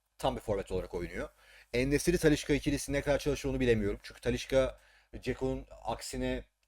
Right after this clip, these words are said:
yanındaki forveti besleyen değil de daha bencil, top ayağına gelin, top ayağını isteyen, e, uzaktan yay çevresinden vurduğu şutlarla etkili olabilen, e,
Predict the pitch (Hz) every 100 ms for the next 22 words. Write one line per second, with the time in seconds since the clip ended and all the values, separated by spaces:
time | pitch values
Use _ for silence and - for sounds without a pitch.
0 | - 110 117 - 120 120 120 123 117 127
1 | 127 143 147 104 - _ _ _ _ _
2 | _ _ _ _ - 131 127 123 113 110
3 | - _ _ 123 120 120 123 127 120 117
4 | 117 123 _ - 107 117 120 123 120 117
5 | 104 95 - - - - 92 92 92 92
6 | 92 95 107 117 110 131 127 131 113 107
7 | 117 - 120 120 - 117 117 113 113 120
8 | - - 120 117 113 113 - 117 117 113
9 | 104 95 - _ _ - 95 92 92